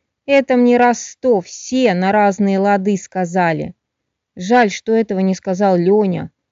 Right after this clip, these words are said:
Он слишком занят был своей личной жизнью, чтобы вдаваться в подробности чужой. У него-то все по-настоящему.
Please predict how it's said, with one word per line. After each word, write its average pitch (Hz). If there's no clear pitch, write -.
Он 202
слишком 220
занят 190
был 180
своей 180
личной 180
жизнью, 190
чтобы 180
вдаваться 185
в -
подробности 185
чужой. 185
У 330
него-то 285
все 233
по-настоящему. 180